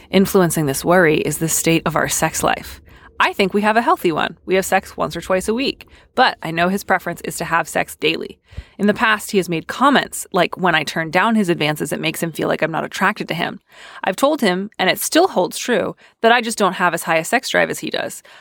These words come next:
I'm worried now that my added revelations will just make him feel worse. I'm already planning on going to a therapist in the new year, but I hate keeping this from him in the meantime.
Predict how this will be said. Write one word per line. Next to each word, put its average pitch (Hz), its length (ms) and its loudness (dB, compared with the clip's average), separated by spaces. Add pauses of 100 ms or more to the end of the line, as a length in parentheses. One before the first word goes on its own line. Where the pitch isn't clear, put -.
(140)
I'm 185 140 0
worried 214 340 4
now 202 180 4
that 185 120 0
my 170 180 0
added 190 280 0
revelations 165 680 0
will 165 80 -4
just 160 180 -6
make 151 200 -6
him 156 120 -10
feel 156 220 -4
worse. - 480 -2 (320)
I'm 185 160 -2
already 262 320 2
planning 180 300 2
on 165 100 -2
going 156 180 0
to 165 100 -6
a 165 40 -2
therapist 156 420 0
in 160 40 -4
the 151 60 -4
new 160 80 -6
year, 147 200 -2
but - 120 -4
I 143 40 0
hate 202 260 -2
keeping 208 380 0
this 151 160 -6
from 151 140 -8
him 156 260 -6
in 175 160 -6
the 165 80 -6
meantime. - 580 -10